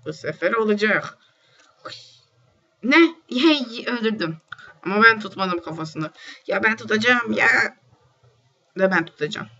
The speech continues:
Hayır, olacaksın. Aa, aa. Beceremiyorum. Tamam.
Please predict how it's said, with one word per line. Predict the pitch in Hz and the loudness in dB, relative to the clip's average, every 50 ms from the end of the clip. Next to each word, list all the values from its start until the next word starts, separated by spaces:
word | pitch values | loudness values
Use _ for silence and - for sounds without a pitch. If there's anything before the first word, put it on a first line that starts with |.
| _ _ _ _ _ - - _ - - - _ - - | _ _ _ _ _ -12 -12 _ -12 -20 -20 _ -20 -8
Hayır, | - 156 156 156 160 156 | -2 0 2 2 2 0
olacaksın. | 123 147 160 165 160 160 170 170 - - - - 147 151 160 - _ _ _ _ _ _ _ - _ _ _ _ _ _ _ _ _ _ _ _ _ _ _ _ _ _ _ _ _ _ _ _ _ - - - - - - _ _ _ - | 0 0 0 0 2 2 0 0 -2 -10 -18 -14 -12 -12 -12 -14 _ _ _ _ _ _ _ -20 _ _ _ _ _ _ _ _ _ _ _ _ _ _ _ _ _ _ _ _ _ _ _ _ _ -20 -20 -20 -20 -20 -20 _ _ _ -4
Aa, | - 202 214 - 226 143 143 247 247 247 247 - - - _ - - - _ _ _ - - _ - | 0 2 4 4 6 4 4 4 2 2 0 -4 -18 -20 _ -20 -20 -20 _ _ _ -20 -20 _ -2
aa. | - - - 302 - - - - - - 254 214 - _ _ _ _ _ _ _ _ _ - 190 - - - - - - - - - - - - - - - - - - - _ _ _ _ _ _ - - | 2 2 4 4 4 4 4 4 2 0 -2 -4 -8 _ _ _ _ _ _ _ _ _ -14 -14 -14 -14 -16 -18 -18 -18 -18 -18 -18 -20 -20 -20 -20 -20 -20 -20 -20 -20 -20 _ _ _ _ _ _ 0 2
Beceremiyorum. | 175 185 180 185 175 170 165 156 147 139 143 175 160 | 2 2 2 2 0 0 0 -2 -4 -6 -10 -10 -8
Tamam. | - 226 202 156 156 | -4 -4 -4 -4 -4